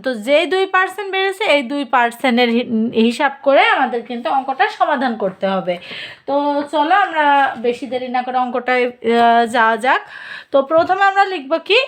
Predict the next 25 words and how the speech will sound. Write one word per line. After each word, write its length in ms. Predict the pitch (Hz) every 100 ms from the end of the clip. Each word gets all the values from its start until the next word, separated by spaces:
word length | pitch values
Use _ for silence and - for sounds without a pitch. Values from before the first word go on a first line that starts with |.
| 320
এখানে, 320 | 302 294 277 277 277 - 240
আহ, 140 | 247 247
যেহেতু 200 | 254 262 262
আমরা 140 | 254
বারো 240 | 240 247 247 247
নম্বর 220 | 240 240 233
করব, 160 | 247 285 370
তো 60 | 294 247
বারো 160 | 247 233
নম্বর 200 | 233 233 233
আমরা 160 | 226 226
লিখে 300 | 226 220 240 240
নিই। 140 | 359 - _ _ _ _ _ _ _ _ _ _ _ _ _ _ _ _ _ _ -
তো 80 | 277 277
তারপরে 340 | 330 359 415 415 339
এখানে 240 | 349 330 311
মুনাফার 520 | 311 320 330 403 427 427 262
হার 200 | 277 269 226 269
বাড়ে, 260 | 240 180 190
হ্যাঁ, 240 | 302 466 233 175 - 208
যেটা 240 | 254 285 302
আগে 140 | 285 294 247
বাড়ছে 380 | 247 294 - 381 480 -
সেটা 240 | 285 269 247
আমরা 160 | 247